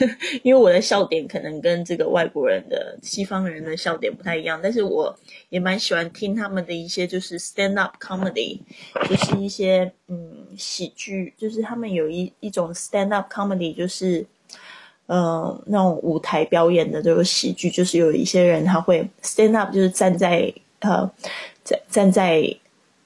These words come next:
这个听-，呃，观众前面，然后就开始讲一些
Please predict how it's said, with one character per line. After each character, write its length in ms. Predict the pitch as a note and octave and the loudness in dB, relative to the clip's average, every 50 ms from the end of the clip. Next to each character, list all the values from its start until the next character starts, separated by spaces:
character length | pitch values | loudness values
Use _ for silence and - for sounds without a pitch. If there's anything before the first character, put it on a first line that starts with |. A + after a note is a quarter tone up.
| _ _ _ _ _ - | _ _ _ _ _ -2
这 120 | - G3 | 0 2
个 600 | F#3+ F#3+ F3 D#3+ D#3+ D#3+ E2 F2 - - - - - - | 4 4 4 4 4 4 2 2 2 2 2 0 -2 -2
听-， 320 | - - G3+ G3+ G3+ F#3+ G3+ | 2 6 6 6 6 4 4
呃， 140 | G#3 F#3+ E3+ | 4 2 4
观 260 | F3 - F#3+ G3 G3 | 4 4 2 4 4
众 260 | F#3+ G#3 G3 F3+ E3+ F3 | 4 4 4 4 4 2
前 240 | - - - D3+ | -2 -2 -2 0
面， 260 | F3 F3 F3+ F#3 F3 E3+ | 2 4 4 4 4 2
然 100 | E3 E3+ | 2 2
后 140 | G3 F3+ E3+ | 2 2 2
就 100 | F#3 F3+ | 2 0
开 180 | - - F3+ | 0 0 -2
始 140 | F3+ F3+ F3 | 0 0 -2
讲 340 | F3 - G3 C3+ - - - - - - | 0 0 0 -2 -2 -4 -10 -14 -14 -10
一 120 | - - E3 | -6 -6 -2
些 320 | - F3+ E3 D#3+ E3 F#3 | 2 4 4 4 4 2